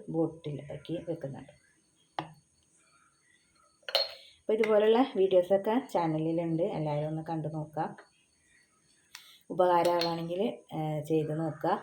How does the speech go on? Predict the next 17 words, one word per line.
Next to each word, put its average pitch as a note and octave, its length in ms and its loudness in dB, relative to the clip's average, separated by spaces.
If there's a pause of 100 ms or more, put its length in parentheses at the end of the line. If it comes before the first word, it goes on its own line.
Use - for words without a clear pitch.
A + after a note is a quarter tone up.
(120)
അതുപോലെ D3+ 340 -6
തന്നെ D#3 200 -6 (460)
ഫ്രണ്ട്സും D#3+ 480 -4
ഫാമിലിക്കൊക്കെ D#3 560 -2
ഒന്ന് D#3 300 -4
ഷെയർ D3+ 280 -2
ചെയ്ത് D3+ 200 -6
സപ്പോർട്ട് D#3 420 -6
ചെയ്യാം. D#3+ 300 -2 (1000)
ഹൈപ്പ് F3+ 380 2
എന്ന F3+ 140 2
ഓപ്ഷൻ E3 400 -2
ഒന്ന് D#3+ 260 0 (680)
ടച്ച് D#3+ 220 -4
ചെയ്യുക. D3 500 -2 (1300)
അതുപോലെ D#3 380 -4
തന്നെ D#3+ 260 -2